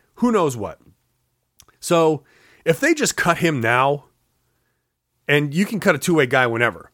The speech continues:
Like, th-, that has no impact. You just take it away. You just, like, "You're done. You're cut. Bye." But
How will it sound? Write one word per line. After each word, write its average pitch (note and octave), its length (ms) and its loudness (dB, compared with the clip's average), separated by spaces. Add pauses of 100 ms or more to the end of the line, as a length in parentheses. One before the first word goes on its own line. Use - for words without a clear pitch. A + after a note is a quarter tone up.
(260)
Like, A#2+ 280 -2
th-, C#3 280 0
that D3+ 160 2
has C#3 160 0
no C#3 180 2
impact. G2 380 -8
You A#2+ 60 -8
just A#2+ 140 -8
take D3 180 0
it B2 60 -2
away. G#2+ 120 -2
You G#2 60 -6
just, - 140 -6
like, G#2+ 140 -6
"You're A#2+ 80 -2
done. G#2 220 -2
You're G2 100 -10
cut. - 260 -8
Bye." G#2 300 -6 (960)
But D3+ 260 0